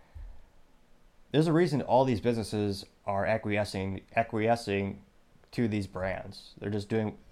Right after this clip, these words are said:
or to these groups. It's because, one, if these groups give them a bad score, they will be boycotted like no tomorrow. And the left, historically speaking,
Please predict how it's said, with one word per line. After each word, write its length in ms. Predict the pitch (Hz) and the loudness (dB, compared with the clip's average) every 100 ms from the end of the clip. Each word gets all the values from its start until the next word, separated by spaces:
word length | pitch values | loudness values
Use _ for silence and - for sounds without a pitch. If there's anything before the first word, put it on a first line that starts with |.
| - | -6
or 100 | 110 | -4
to 120 | 107 123 | -2 -2
these 180 | 95 | -2
groups. 460 | 87 139 104 - - - - - - _ _ _ _ _ _ 127 | 0 0 0 -6 -18 -20 -20 -20 -20 _ _ _ _ _ _ -8
It's 120 | 117 | -4
because, 500 | 131 139 127 117 - | 2 2 2 -2 -4
one, 380 | 107 139 120 - | 4 4 4 0
if 100 | 110 | -2
these 180 | 135 135 | -2 0
groups 200 | 135 - | -2 -2
give 120 | 117 | -2
them 80 | 107 | 0
a 40 | |
bad 220 | 98 98 | 0 -2
score, 240 | - 131 104 | 0 2 2
they 100 | 110 | 0
will 120 | 107 | -2
be 380 | 104 104 101 - | 0 -2 -2 -6
boycotted 580 | 95 110 120 - 95 92 | -10 -4 -2 0 -2 0
like 140 | 98 | 0
no 80 | 98 | -2
tomorrow. 300 | 98 113 101 | 0 2 2
And 100 | 104 | 0
the 60 | 98 | 4
left, 320 | 127 143 - | 8 8 6
historically 480 | 117 107 131 113 95 | -8 -4 -2 -2 -2
speaking, 460 | - 180 120 104 | 0 0 0 -2